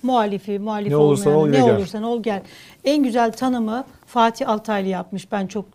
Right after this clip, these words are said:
Speaker 1: sevdim.
Speaker 2: Ne diyor?
Speaker 1: Diyor ki Sezgin Baran Korkmaz diyor,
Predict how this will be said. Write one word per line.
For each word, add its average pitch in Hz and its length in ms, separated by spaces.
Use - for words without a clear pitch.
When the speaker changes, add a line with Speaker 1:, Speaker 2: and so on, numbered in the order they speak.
Speaker 1:
sevdim. 185 440
Speaker 2:
Ne 123 140
diyor? 110 140
Speaker 1:
Diyor 269 260
ki 185 260
Sezgin 226 460
Baran 247 320
Korkmaz 254 600
diyor, 190 240